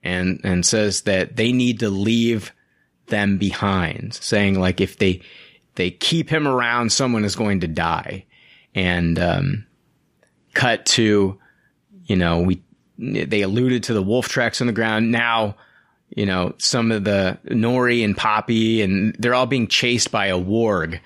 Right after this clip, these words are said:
and they kinda gather around a tree to kinda protect themselves. And before it can,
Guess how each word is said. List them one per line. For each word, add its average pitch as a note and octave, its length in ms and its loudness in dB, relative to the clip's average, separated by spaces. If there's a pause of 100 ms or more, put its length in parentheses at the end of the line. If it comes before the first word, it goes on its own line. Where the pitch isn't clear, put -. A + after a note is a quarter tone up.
(380)
and F#2 560 -2 (1300)
they A2+ 80 0
kinda G#2+ 260 -2
gather G2 400 2
around F#2+ 300 2
a F2+ 40 -4
tree F#2+ 380 2
to F2 140 0
kinda F2+ 460 -4
protect - 480 -2
themselves. F2 480 0
And F2+ 100 2
before B2 340 2
it G2+ 100 -6
can, F#2 260 -2